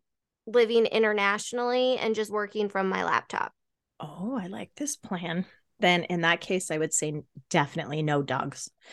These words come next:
Speaker 2: I mean, you
Speaker 1: Right.
Speaker 2: could travel with it, but that's a lot of work.
Speaker 1: Exactly. So
Speaker 2: So,
Speaker 1: much work.
Speaker 2: okay. Noted.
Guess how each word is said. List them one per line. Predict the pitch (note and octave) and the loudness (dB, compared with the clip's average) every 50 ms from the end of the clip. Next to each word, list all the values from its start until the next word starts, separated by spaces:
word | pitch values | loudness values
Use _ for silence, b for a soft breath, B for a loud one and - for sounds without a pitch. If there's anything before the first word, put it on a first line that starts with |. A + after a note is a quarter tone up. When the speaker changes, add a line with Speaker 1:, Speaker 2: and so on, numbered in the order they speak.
| B B B B | B B B B
Speaker 2:
I | - C4+ | 4 6
mean, | C#4+ C#4+ | 6 6
you | D#4 E4 | 6 6
Speaker 1:
Right. | E4 - | 6 6
Speaker 2:
could | F#4+ - | 4 4
travel | - F4+ G4 G#4 F#4+ C#4+ B3+ G3+ | 6 6 8 8 8 8 8 8
with | F3 D#3+ D#3+ - | 8 6 6 4
it, | E3+ E3+ E3+ - - | 0 0 0 -2 -4
but | - D3 | -6 -2
that's | - E3 F3 - - | -2 -2 -2 0 0
a | C#3+ | -2
lot | C#3+ D3 D#3 D#3 E3+ F#3+ | 0 4 6 6 6 6
of | G3+ F#3+ | 6 4
work. | F#3 D3+ C#3 C#3 - - - - - - - _ _ _ _ _ - | 4 2 2 0 -4 -16 -18 -18 -20 -20 -20 _ _ _ _ _ -6
Speaker 1:
Exactly. | G#3+ G3+ G3+ - - - _ - - - - - _ _ _ _ | -6 -6 -4 -6 -8 -10 _ -12 -12 -12 -12 -14 _ _ _ _
So | - - A#3+ | -2 0 2
Speaker 2:
So, | F#3 D#3 | 4 4
Speaker 1:
much | - - - | 2 4 4
work. | F3 - - | 4 4 4
Speaker 2:
okay. | - - D4+ - _ _ _ _ _ _ _ _ - | 2 -2 -2 -2 _ _ _ _ _ _ _ _ -2
Noted. | F#3 F3 F3 A3 D4+ E4 C#4 C#4+ C#4+ | 2 4 4 4 4 4 2 0 0